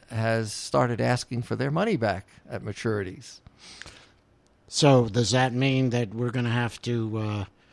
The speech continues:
Speaker 2: sell our soul, or how do we, how do we go about
Speaker 1: As
Speaker 2: giving the
Speaker 1: long
Speaker 2: money?
Speaker 1: as someone gives the government money, they can continue to run these huge deficits. I think the best way to describe the s-, situation of our government today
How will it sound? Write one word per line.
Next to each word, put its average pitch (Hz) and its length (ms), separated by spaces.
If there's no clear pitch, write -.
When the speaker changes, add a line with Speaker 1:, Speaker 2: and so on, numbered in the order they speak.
Speaker 2:
sell 127 380
our 117 180
soul, 143 580
or 117 280
how 151 260
do 277 60
we, 254 180
how 165 240
do 196 80
we 202 140
go 185 180
about 190 320
Speaker 1:
As 202 140
Speaker 2:
giving 226 160
the 143 60
Speaker 1:
long 196 320
Speaker 2:
money? 208 80
Speaker 1:
as 160 80
someone 160 460
gives 131 360
the 135 80
government 120 460
money, 117 320
they 113 200
can 117 220
continue 127 560
to 107 80
run 113 420
these 110 240
huge 110 400
deficits. 135 720
I 120 120
think 160 280
the 135 80
best 156 540
way 139 440
to - 160
describe 127 760
the - 60
s-, - 240
situation 120 720
of 107 140
our 104 140
government 110 540
today 131 500